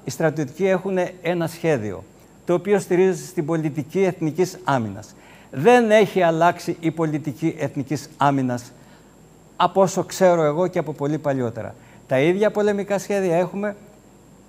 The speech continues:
και λέμε όλοι οι στρατιωτικοί, τον όρκο των Αθηναίων εφήβων, "Την πατρίδα ούκε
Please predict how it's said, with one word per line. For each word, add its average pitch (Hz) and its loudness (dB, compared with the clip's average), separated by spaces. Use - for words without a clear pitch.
και 170 2
λέμε 185 6
όλοι 175 4
οι 139 2
στρατιωτικοί, 131 -2
τον 147 0
όρκο 165 -2
των 139 -4
Αθηναίων 143 -2
εφήβων, 123 -4
"Την 143 0
πατρίδα 190 4
ούκε 185 2